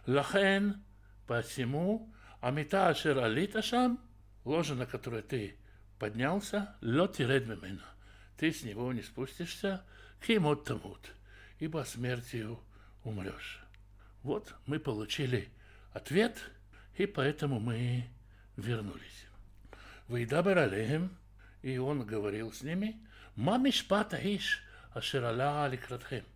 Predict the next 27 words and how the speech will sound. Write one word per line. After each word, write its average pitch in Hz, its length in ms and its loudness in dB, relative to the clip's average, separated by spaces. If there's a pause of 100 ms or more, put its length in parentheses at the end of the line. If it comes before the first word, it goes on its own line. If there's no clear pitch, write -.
(360)
Дословно 165 600 0
это 120 220 -6
можно 123 260 -6
перевести, 147 580 -4 (300)
"Каков - 400 -2 (160)
суд 170 400 0 (380)
человека, 139 540 0
который 123 540 -4 (300)
поднялся 117 440 -6
навстречу 107 460 -10
вам?" 98 120 -14 (460)
Но 139 280 -2 (240)
что - 220 2
можно 185 240 2
судить 160 360 -2
о 151 60 2
нём 190 200 2
по 156 80 0
его 147 320 4
облику, 170 720 4 (280)
так 151 240 2
правильнее 135 460 -2
всего 117 280 -8
можно 113 300 -8
будет 110 280 -12
перевести. - 600 -12 (320)
"Ваемру 117 680 4